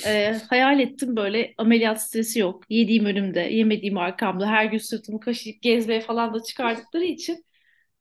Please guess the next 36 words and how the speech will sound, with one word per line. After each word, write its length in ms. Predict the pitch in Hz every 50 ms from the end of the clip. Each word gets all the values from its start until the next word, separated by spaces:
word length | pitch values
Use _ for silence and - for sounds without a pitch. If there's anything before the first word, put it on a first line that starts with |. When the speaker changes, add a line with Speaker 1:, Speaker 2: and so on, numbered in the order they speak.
| 233 226
Speaker 1:
ben 160 | 254 269 269
galiba 360 | 302 294 302 311 302 277 - 226 220 233 - 220
bir 140 | 262 294
ara 320 | 302 302 294 294 294 294 - _ _ _ _ _
konuda 360 | - 269 240 262 254 285 277
uzaklaşıp 560 | 269 262 269 262 262 - 262 247 - 277 -
Dago 200 | 220 247 233 214
olmaya 300 | 220 202 190 185 196 185
ikna 340 | 180 180 - - 196 175 175
oldum. 240 | 180 180 180 285 - - - - - _ - -
Ama 280 | 277 269 277 294 294 -
yani 520 | - 240 233 233 240 247 277 269 - - _ _ _ -
şaka 420 | 226 - - 277 277 - 311 302 285
bir 60 | 311
yana 200 | 320 294 339 427
sen 300 | - - 320 311 311 311
biraz 300 | 320 320 330 330 302 302
daha 160 | 320 330 320
ikna 420 | - 277 - _ - 311 311 302
olmuş 520 | 302 311 311 330 330 330 - - - - _ -
gibisin 580 | 269 254 277 277 - - - 330 302 302 269
gibi 200 | 233 254 247 214
düşünüyordum 560 | 208 226 - - 254 226 226 220 220 226 349
ama, 400 | 466 453 392 311 339 466 - - _ _ _
e, 320 | 269 247 240 240 - - - - _ _ _ _ _ _ _ _ _ _ _ - 226 _ _ _
arada 320 | 190 247 233 233 285 294
kaldın 400 | - 277 226 202 190 185 175 180
galiba. 540 | 180 185 190 190 185 220 302 381 523 539 -
Ama 160 | - 277 311 339
yine 280 | 349 359 339 349 339
de 40 | 330
hadi 280 | 302 349 311 294 277 302
diyelim 300 | 302 294 285 277 285 -
ki 80 | 262 269
ikna 400 | 254 _ _ 302 294 277 269 262
oldun. 340 | 262 233 233 - - -